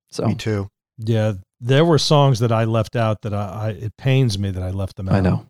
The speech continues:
Speaker 1: So many good ones.
Speaker 3: I'll bring them up later. But Ted, the crowd is going crazy, and they really do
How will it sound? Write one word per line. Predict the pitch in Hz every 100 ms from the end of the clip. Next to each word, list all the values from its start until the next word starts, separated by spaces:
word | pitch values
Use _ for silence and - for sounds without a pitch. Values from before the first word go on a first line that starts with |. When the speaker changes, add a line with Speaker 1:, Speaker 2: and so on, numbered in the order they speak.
| _ _ _ _ _
Speaker 1:
So | -
many | 113 107
good | -
ones. | 107 175 - - _ _ _ _
Speaker 3:
I'll | 120 123
bring | 139 127
them | 123 110
up | 104
later. | 107 101 92 92
But | 104 -
Ted, | 147 139 135 120 - _ _ _ -
the | 131
crowd | - 151 151 156
is | 139
going | 104 135 135 139
crazy, | - 120 104 98 95 98 98 -
and | 117 104
they | 123 110
really | 113 135 143 135
do | 110 - 123 107